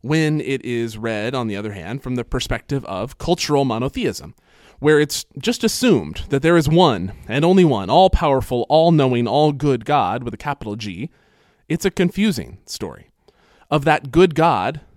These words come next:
using their overwhelming power to bully and abuse the people of Egypt, all because their king won't obey. Why doesn't God just free the people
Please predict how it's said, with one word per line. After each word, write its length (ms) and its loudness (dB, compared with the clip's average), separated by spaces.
using 440 2
their 240 2
overwhelming 640 4
power 500 -4
to 460 0
bully 480 0
and 140 -4
abuse 520 0
the 60 -8
people 300 -2
of 80 -2
Egypt, 320 -4
all 140 2
because 280 -4
their 220 2
king 460 -4
won't 180 -4
obey. 400 -4
Why 160 -4
doesn't 220 0
God 200 0
just 240 -4
free 380 -2
the 100 0
people 520 -6